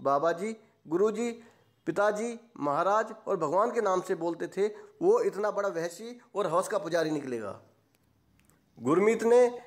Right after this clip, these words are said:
डेरे के अंदर एक अलग दुनिया बसा रखी थी, जिसमें बड़े-बड़े गार्डन्स, बड़ी-बड़ी रसोई, मॉल्स, सिनेमा घर,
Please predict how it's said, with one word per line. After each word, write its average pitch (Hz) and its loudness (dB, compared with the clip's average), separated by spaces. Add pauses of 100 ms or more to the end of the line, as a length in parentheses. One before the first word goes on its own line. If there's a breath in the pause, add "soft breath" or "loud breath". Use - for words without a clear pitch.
(100)
डेरे 208 4
के 240 2
अंदर 220 2 (240)
एक 214 2
अलग 214 4
दुनिया 214 4
बसा 180 0
रखी 175 -2
थी, 226 -6 (220 loud breath)
जिसमें 196 2
बड़े-बड़े 202 4
गार्डन्स, 180 0 (260 soft breath)
बड़ी-बड़ी 196 4
रसोई, 196 0 (160)
मॉल्स, 185 2 (440 soft breath)
सिनेमा 208 2
घर, 208 -2